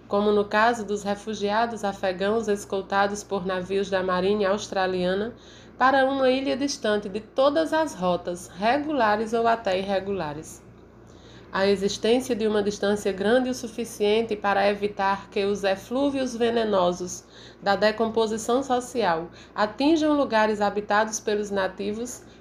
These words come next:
é o principal critério de seleção da localização dos campos temporários permanentes. Fora daquele lugar,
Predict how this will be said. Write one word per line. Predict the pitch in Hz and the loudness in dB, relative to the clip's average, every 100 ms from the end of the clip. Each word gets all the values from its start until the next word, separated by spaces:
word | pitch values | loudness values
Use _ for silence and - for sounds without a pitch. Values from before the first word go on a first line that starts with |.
| - | -4
é | 214 | 2
o | 233 233 | 2 0
principal | - 294 359 392 392 370 254 240 | -2 2 2 2 -2 0 2 2
critério | 247 262 254 220 208 208 | 0 -6 -2 0 0 -2
de | 208 | -6
seleção | - 220 226 233 208 202 196 | -2 0 0 -2 -2 0 2
da | 190 190 | 2 4
localização | 202 254 285 285 269 277 277 226 214 | 2 0 0 -2 0 -2 -2 -4 -2
dos | 226 - | -6 -8
campos | 202 190 190 190 - | -6 -4 -4 -8 -6
temporários | - 208 214 208 185 180 185 - | -2 0 2 4 4 2 -2 -6
permanentes. | 196 180 208 190 151 151 151 - - - - - - - - - - | -8 -6 -4 -4 -6 -10 -16 -18 -20 -20 -20 -20 -20 -20 -20 -20 -20
Fora | - 202 220 240 | -4 4 6 6
daquele | 196 196 208 226 233 | 0 -4 -4 -4 -4
lugar, | 202 180 190 202 202 | -4 -4 -2 -4 -6